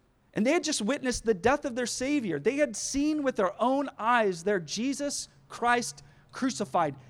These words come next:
He was dead. It was a fact.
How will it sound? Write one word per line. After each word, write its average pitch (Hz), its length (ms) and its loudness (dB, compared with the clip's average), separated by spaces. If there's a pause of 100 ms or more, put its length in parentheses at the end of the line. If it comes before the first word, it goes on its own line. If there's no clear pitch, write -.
(140)
He 277 200 6
was 262 220 4
dead. 202 460 6 (200)
It 247 160 -2
was 226 160 2
a 160 60 -4
fact. - 640 2